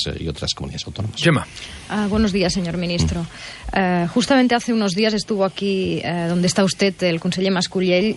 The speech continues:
Speaker 3: y él, eh, desde esta
Speaker 1: Mm.
Speaker 3: cátedra que usted le reconoce, explicó muy diáfanamente el gran conflicto que existe actualmente entre Cataluña y el gobierno español en relación a los números, concretamente al cálculo del déficit. Él hablaba de una diferencia y un-,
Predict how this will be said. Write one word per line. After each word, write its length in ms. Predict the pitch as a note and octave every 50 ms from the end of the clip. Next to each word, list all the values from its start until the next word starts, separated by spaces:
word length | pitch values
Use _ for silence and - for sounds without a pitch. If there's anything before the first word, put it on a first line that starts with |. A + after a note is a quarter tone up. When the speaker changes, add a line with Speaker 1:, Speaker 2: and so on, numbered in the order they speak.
| - -
Speaker 3:
y 160 | G3+ G3 G#3
él, 280 | G3+ A3+ A3+ A#3 G#3 - -
eh, 420 | F3+ F#3+ F3+ F3+ F3+ F3 F3 E3+ D#3+
desde 260 | F3 F3 E3 F3 F3+
esta 640 | F3+ - - G3 F3+ F3 E3+ E3 D#3+ E3 D#3 - - - - -
Speaker 1:
Mm. 160 | - E3 D#3+ -
Speaker 3:
cátedra 640 | - A3 G3+ G3 G3+ F3+ F3+ F3 E3+ E3 D#3+ E3+ E3 -
que 80 | F3
usted 260 | E3+ - - G#3 F3 E3
le 100 | G3+ G#3
reconoce, 680 | G3+ F#3+ E3+ F#3 F3+ E3+ E3+ - - F#3+ G#3 G#3+ - - - - - - - - - -
explicó 460 | - - - - G#3+ G#3+ - - A3
muy 160 | A3+ A#3+ B3+
diáfanamente 840 | A3 A3 A3 G3+ - - E3 D3+ D3+ F3+ F#3+ F3+ F#3+ F#3+ - A3 G#3+
el 80 | G3+ F3+
gran 200 | F3 G3 G3 F#3+
conflicto 460 | - F#3 F3+ - - E3 - - F3+
que 60 | F3
existe 400 | F3+ - - A3 G3 - - G#3+
actualmente 680 | A3+ - - G3 D#3 E3+ F3+ E3 E3 E3+ D#3 F#3+ G#3+ A#3+ - - - - - -
entre 220 | - G3+ F#3+ F3+
Cataluña 500 | E3+ F3+ E3 - E3 F3 F3 F3+ G3 G3 G3
y 40 | F#3
el 100 | E3+ D#3+
gobierno 240 | E3 E3 D#3+ F3
español 420 | F3 - - F#3 F3 F3 E3 F#3 G3
en 120 | F#3+ F#3
relación 480 | F#3 F3 F3 E3+ E3 - F#3+ F#3 F3+ - -
a 80 | F#3
los 160 | G3 F#3 F3+ G#3
números, 500 | A3+ G#3+ F#3 D#3 C3+ A2 D#3 - - - - - - - - -
concretamente 600 | - G#3 G3 - A3 G#3 G3 G#3+ G#3+ A3 G#3 -
al 120 | G3 F#3+ F3
cálculo 360 | F#3 F3+ F3+ - G#3 G3+ F3+
del 160 | F3 D#3+ E3
déficit. 440 | E3 E3 - - D#3 - - A#2+ - - - - - - - -
Él 120 | - G3+ A3+
hablaba 380 | G#3+ G3+ G#3+ G#3+ G#3 A#3+ B3
de 80 | G3+ G3
una 180 | G3 G#3 G#3 G3+
diferencia 640 | G3 E3 E3 G3 F#3+ F#3+ F#3+ - - A3+ A3 A#3 - -
y 100 | F#3 G3
un-, 200 | G#3 G3 F#3